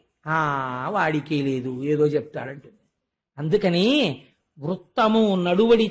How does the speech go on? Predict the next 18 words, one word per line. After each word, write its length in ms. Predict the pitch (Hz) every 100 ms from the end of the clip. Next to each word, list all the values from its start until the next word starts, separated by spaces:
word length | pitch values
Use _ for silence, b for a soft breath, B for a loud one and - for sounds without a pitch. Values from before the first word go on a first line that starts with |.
| -
చాలా 380 | 185 202 226 247
ప్రధానము 640 | 240 233 175 226 233 226
సుమా. 640 | 220 220 220 233 208 151 127 B B -
ఆ 60 | 156
నడువడి 640 | 151 165 214 330 359 302
లేనప్పుడు 680 | 247 233 214 - 185 208 240
ఎన్ని 480 | 170 185 214 220 - 208
చెప్పినా 680 | 180 196 185 170 196 285 - - _ _ _
వినరు, 640 | 160 170 156 165 160 131 - _ _ _ _ - 254
చెప్పే 380 | 262 - 330
అర్హత 320 | 277 277 254 -
ఉండదు 380 | 269 277 277
కూడా. 520 | 262 208 196 180 131 135 _ -
కాబట్టి 720 | 196 220 220 214 220 226 - _
ప్రవర్తన 600 | 165 185 226 226 - 208 202
నియంత్రించుకో" 960 | 196 190 190 175 180 170 175 185 185
అని 80 | 180
చెప్తాడు. 420 | 160 - 156